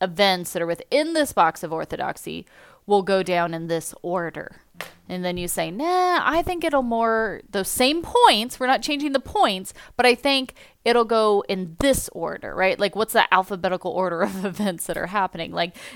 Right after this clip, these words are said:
I think there's one thing to have a difference of, like, "Eh, I think it's more like this," and somebody else go, "Eh, I don't know, I see it more like this." Like, we both agree, and we're both saying these points are the points, and there is nothing else because Scripture is sufficient for everything, and that's where we go to for everything, but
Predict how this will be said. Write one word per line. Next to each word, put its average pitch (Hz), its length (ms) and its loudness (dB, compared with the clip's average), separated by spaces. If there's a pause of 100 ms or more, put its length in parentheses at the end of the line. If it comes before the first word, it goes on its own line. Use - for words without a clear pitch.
I 226 80 0
think 262 180 -4
there's 208 200 2
one 214 200 0
thing 196 220 -2
to 180 120 4
have 170 280 4
a 165 60 -2
difference 170 360 -4
of, 165 100 -6
like, 160 220 -4
"Eh, 294 280 2
I 285 40 -2
think 285 160 -4
it's 247 140 -4
more 214 160 -2
like 175 200 -4
this," 165 280 -2
and 165 100 -12
somebody 180 240 -4
else 185 160 -2
go, 226 120 -6
"Eh, - 40 -6
I 370 300 0
don't 359 140 -2
know, 349 100 -2
I 247 100 2
see 294 160 -6
it 269 80 -2
more 262 140 -2
like 233 180 -4
this." 202 340 -4
Like, 175 160 -4 (520)
we 220 100 -6
both 240 240 2
agree, 254 420 2
and 185 80 -2
we're 190 100 0
both 196 200 2
saying 208 280 0
these 190 200 -4
points 220 400 -2
are 180 280 2
the 175 340 -4
points, 165 420 -6
and 175 80 -6
there 175 100 -2
is 180 200 -2
nothing 170 280 -4
else 180 240 -2
because 175 260 -8
Scripture 170 400 -8
is 156 100 -10
sufficient - 500 -10
for 165 120 -6
everything, 165 520 -2
and 165 100 -8
that's 160 240 -6
where - 140 -8
we - 100 -12
go 208 220 -2
to 180 220 -10
for 170 120 -6
everything, 165 500 -8
but - 300 -4